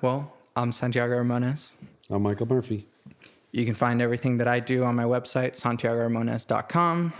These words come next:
Speaker 1: I make music and this podcast, leave reviews and all that stuff. And, uh, you can listen to my composery stuff on my website, like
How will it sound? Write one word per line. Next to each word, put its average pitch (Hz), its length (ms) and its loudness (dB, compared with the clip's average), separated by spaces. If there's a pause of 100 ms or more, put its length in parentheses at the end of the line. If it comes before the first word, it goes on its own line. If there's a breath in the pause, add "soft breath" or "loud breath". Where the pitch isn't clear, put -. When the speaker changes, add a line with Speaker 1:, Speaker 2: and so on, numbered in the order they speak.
(120)
Speaker 1:
I 135 80 2
make 131 260 0
music 120 560 0 (540 loud breath)
and 120 480 0
this 117 140 -4
podcast, 113 640 -2
leave 107 400 -4
reviews 110 560 -4
and 98 340 -2
all 104 200 -4
that 101 180 -4
stuff. - 340 -6
And, 113 240 -6 (1200 loud breath)
uh, 123 420 0
you 113 220 0
can 117 300 0
listen 113 300 -2
to 113 400 0
my 110 280 2
composery 127 600 0
stuff - 600 -2
on 123 160 0
my 117 100 0
website, 110 580 -2 (320)
like 104 580 -4